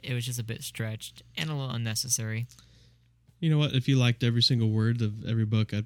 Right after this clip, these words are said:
Speaker 2: I'd probably have a problem with that.
Speaker 1: There we go.
Speaker 2: So.
Speaker 1: Good deal.
Speaker 2: Yeah.
Speaker 1: So.
Speaker 2: I do have to say the idea of this coming chapter is a great idea.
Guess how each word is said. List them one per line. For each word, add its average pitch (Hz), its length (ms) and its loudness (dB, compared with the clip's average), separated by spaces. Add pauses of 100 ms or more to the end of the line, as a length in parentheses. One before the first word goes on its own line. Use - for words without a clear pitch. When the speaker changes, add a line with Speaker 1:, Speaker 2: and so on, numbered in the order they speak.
Speaker 2:
I'd 113 180 -2
probably 107 260 0
have 101 120 0
a 104 40 -4
problem 107 400 -2
with 104 120 -2
that. 104 300 -2
Speaker 1:
There 131 180 -4
we 113 120 -4
go. 110 160 -6 (200)
Speaker 2:
So. 104 300 -4 (920)
Speaker 1:
Good 185 160 -8
deal. 117 240 -4 (160)
Speaker 2:
Yeah. 107 240 2 (1300)
Speaker 1:
So. 214 1300 -6 (560)
Speaker 2:
I 135 100 0
do 160 140 2
have 185 200 2
to 165 80 0
say 151 220 4
the 131 140 6
idea 120 480 4
of 131 220 -2
this 135 160 0
coming 143 300 0
chapter 135 440 0
is 117 200 2
a 110 60 0
great 110 260 2
idea. 113 460 2